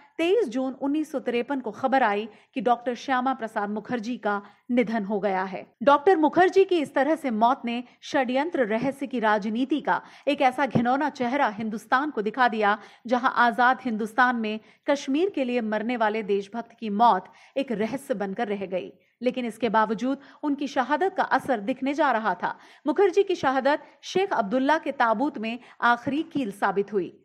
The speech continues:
श्यामा प्रसाद मुखर्जी की कश्मीर को लेकर दी गई कुर्बानी का असर ये हुआ कि जम्मू कश्मीर जाने के लिए परमिट सिस्टम खत्म कर दिया गया और साथ ही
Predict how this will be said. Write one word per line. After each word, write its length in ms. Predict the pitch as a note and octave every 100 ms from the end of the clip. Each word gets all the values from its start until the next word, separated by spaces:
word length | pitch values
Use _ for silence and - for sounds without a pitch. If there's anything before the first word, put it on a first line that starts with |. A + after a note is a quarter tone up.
| _
श्यामा 360 | - D4+ C#4 D#4
प्रसाद 340 | C4 C4+ A#3
मुखर्जी 400 | A3 C4+ A#3 D4
की 120 | C#4+
कश्मीर 480 | - A3 B3 A#3+ D#4
को 140 | C#4
लेकर 340 | A3+ A3+ A#3 G#3+
दी 200 | G3+ A#3
गई 180 | A3 G#3+
कुर्बानी 500 | A3+ G#3 A3+ A#3+ D4
का 100 | G3+
असर 360 | - C4 B3
ये 160 | G#3 D#4
हुआ 320 | D4 G#3 G#3+ - - _
कि 80 | F4
जम्मू 340 | A3+ B3+ C4 A#4+
कश्मीर 440 | G4 C#4 C4 C4
जाने 300 | G#3 G#3+ C4
के 140 | C4+
लिए 300 | A3 G#3 A#3 - _ -
परमिट 340 | C#4+ E4 F4+
सिस्टम 440 | D#4 - D#4+ A3 G3 _
खत्म 300 | - C#4 B3+
कर 120 | A3 F#3+
दिया 240 | G3+ F#3+
गया 260 | F#3+ D3 - - -
और 80 | B3+
साथ 320 | B3+ D4+ D#4
ही 160 | C4+